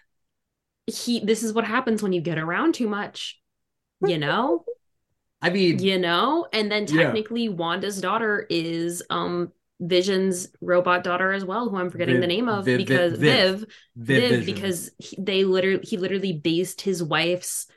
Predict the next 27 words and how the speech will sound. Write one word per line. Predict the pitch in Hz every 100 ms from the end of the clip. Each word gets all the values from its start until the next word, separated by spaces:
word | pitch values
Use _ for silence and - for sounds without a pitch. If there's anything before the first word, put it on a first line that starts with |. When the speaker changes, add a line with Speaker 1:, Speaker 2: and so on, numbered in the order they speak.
| _ _ _
Speaker 1:
his | 214 190
second | 185 190 156
wife's | 165 170 - -
memories | 180 175 202 208 185 180 180 - _
off, | 160 156 175
or | 175
personality | - 196 180 175 233 202
off | 190 160
of | 170
Wanda. | 151 233 233 196 202 - _
So | - 202
in | 196
the | 185
comics, | 185 233 220
she's | - 185
like, | 175
"I'm | 170 170
kinda | - 170 196
like | 185 175
your | 156
mom." | 147 196 202 175 175 196 233 _ -
And | 160 156
it's | 151 -
true, | - 254 208
she |
Speaker 2:
Yeah. | -
Speaker 1:
kinda | - 185